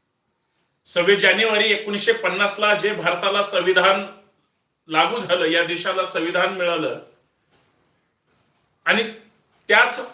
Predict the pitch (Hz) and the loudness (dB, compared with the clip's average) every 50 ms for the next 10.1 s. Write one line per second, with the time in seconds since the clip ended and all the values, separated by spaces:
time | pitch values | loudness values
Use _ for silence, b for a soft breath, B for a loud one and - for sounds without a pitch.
0 | - 165 175 190 202 214 220 254 247 - 233 226 - - 247 214 214 196 160 147 | -8 -4 -2 0 0 2 2 2 2 0 -2 -2 0 2 2 2 0 -2 -4 -6
1 | 143 - - - _ _ _ _ _ _ _ _ _ _ _ _ _ _ _ _ | -6 -10 -14 -20 _ _ _ _ _ _ _ _ _ _ _ _ _ _ _ _
2 | _ _ _ _ _ _ _ _ _ _ _ _ _ _ _ _ _ _ _ _ | _ _ _ _ _ _ _ _ _ _ _ _ _ _ _ _ _ _ _ _
3 | _ _ _ _ 139 156 180 185 180 220 226 220 226 262 240 214 202 196 202 - | _ _ _ _ 0 2 2 2 4 2 2 4 4 4 4 4 2 0 0 -2
4 | - 233 214 170 190 208 214 208 - 208 196 185 180 - 196 185 165 160 165 208 | -2 -4 -2 -2 -2 -4 -4 -4 -4 -4 -2 -2 -2 0 0 0 0 0 -2 -2
5 | 214 196 190 185 - - 226 202 - - 220 - 196 175 180 196 196 - - 196 | 0 2 2 2 0 0 -4 -6 -6 -6 -4 0 0 0 0 0 -2 -4 -6 -8
6 | 190 190 175 196 180 170 160 165 170 - - - - _ _ _ _ _ _ _ | -10 -8 -4 -2 -2 -2 -2 -2 -6 -8 -10 -14 -20 _ _ _ _ _ _ _
7 | _ _ _ _ _ _ _ _ _ _ _ _ _ _ - 196 196 190 190 233 | _ _ _ _ _ _ _ _ _ _ _ _ _ _ 2 2 4 4 4 4
8 | - - - - 165 156 165 - 233 233 202 190 190 208 214 - 240 233 226 - | 2 2 0 -4 -6 -6 -4 -2 0 4 4 4 4 4 2 0 -2 -4 -4 -6
9 | - - - 190 190 196 208 - - 202 196 196 196 196 - - 220 220 233 233 | -10 -14 -14 -6 -4 -4 -4 -4 -4 -2 -2 -2 -2 -2 -4 -2 -2 -2 -2 -2
10 | - - | -4 -8